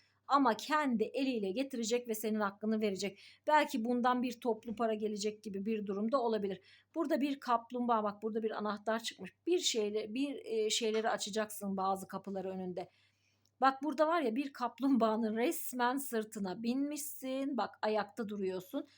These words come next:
ve o kaplumbağa seni böyle götürüyor. Şu insanlardan seni kaçırır gibi çıkmış. Bak basenleri çok geniş birisi bu.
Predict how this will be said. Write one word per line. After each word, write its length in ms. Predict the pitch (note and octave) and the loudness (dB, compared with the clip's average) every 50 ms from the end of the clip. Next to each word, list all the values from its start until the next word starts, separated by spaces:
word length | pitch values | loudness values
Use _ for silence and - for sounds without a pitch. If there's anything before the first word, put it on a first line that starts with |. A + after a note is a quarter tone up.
| - _ _ - | -20 _ _ -6
ve 100 | A#3 - | -2 0
o 120 | C4+ C#4+ C#4+ | 0 0 2
kaplumbağa 600 | E4 D4 B3 - - G#3+ G#3 G#3+ G3+ G3+ G3+ G3+ | 4 2 2 2 -2 -4 -4 -2 0 0 0 0
seni 280 | G3+ C#4 C#4+ C#4+ A#3 | -2 -2 -2 0 2
böyle 260 | A#3 A3 G#3+ G#3+ B3+ | 2 2 2 2 0
götürüyor. 560 | - A#3 B3 G#3+ - A#3+ G#3+ A3 G3 F#3 - - - _ - _ _ _ | 0 0 -2 -2 -2 -4 -4 -2 -2 -2 -4 -6 -10 _ -20 _ _ _
Şu 200 | - - - F#4+ | -4 2 2 2
insanlardan 720 | G#4 F#4+ F4 - - E4 D#4 D#4 D#4+ D#4 D4+ C#4 E4+ E4+ | 4 2 0 0 2 2 2 2 2 2 2 2 2 0
seni 260 | E4 - E4 D#4 D#4+ - | 0 -2 -4 -6 -4 -2
kaçırır 380 | - B3+ A#3+ - C4+ A#3+ C4 | -2 -2 0 -2 -2 -2 -2
gibi 220 | C#4 A3+ B3+ G#3+ - | -2 -4 -4 -6 -6
çıkmış. 320 | - G3+ - G3 F#3+ - | -6 -6 -6 -8 -6 -4
Bak 220 | G#3 G3+ G#3 - | -6 -6 -4 -2
basenleri 560 | G#3 A#3 C4+ - C#4 B3 B3 B3 A#3+ B3 B3 C4 | -2 -2 -2 -2 -2 -4 -2 -4 -4 -6 -6 -6
çok 300 | - C#4 - - _ - | -6 -8 -8 -8 _ -4
geniş 340 | A#3 G#3 A3 G#3+ - - | -4 -2 0 -2 -2 -2
birisi 380 | A#3 G#3+ F#3+ F#3+ - - G#3+ A3 | -2 -2 -2 -2 -4 -6 -4 -4
bu. 220 | G3+ G3 F#3 - | -4 -4 -6 -8